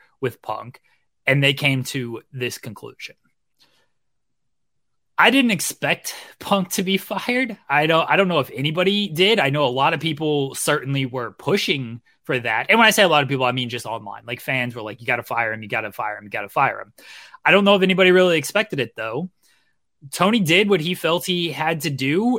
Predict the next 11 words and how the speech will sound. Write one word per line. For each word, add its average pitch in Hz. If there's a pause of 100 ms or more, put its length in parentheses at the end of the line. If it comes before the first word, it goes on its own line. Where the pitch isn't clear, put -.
and 147
I 147
think, 269 (1040)
I 147
think 156
it 160
was 175
a, 185
a 160
right 120 (460)
decision, 180